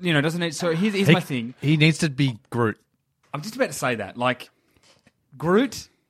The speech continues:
Speaker 1: is just his voice. <clears throat> And you get a pretty broad range of emotion just from voice.
Speaker 2: Yeah. Do you think he's grown as an actor? By
Speaker 1: From,
Speaker 2: being in
Speaker 1: by,
Speaker 2: Guardians?
Speaker 1: by being Groot. I think so.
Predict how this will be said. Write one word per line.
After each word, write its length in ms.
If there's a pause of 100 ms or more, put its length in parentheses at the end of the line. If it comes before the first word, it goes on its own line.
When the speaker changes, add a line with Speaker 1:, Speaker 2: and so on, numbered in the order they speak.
Speaker 1:
is 220
just 380
his 180
voice. 560 (180)
<clears throat> 140 (560)
And 140
you 80
get 200
a 120 (100)
pretty 460
broad 500
range 300
of 80
emotion 540
just 260
from 220
voice. 560
Speaker 2:
Yeah. 140 (1080)
Do 80
you 60
think 160
he's 180 (220)
grown 340
as 80
an 100
actor? 400 (1300)
By 140
Speaker 1:
From, 80
Speaker 2:
being 200
in 60
Speaker 1:
by, 80
Speaker 2:
Guardians? 400
Speaker 1:
by 80
being 240
Groot. 340
I 120
think 240
so. 180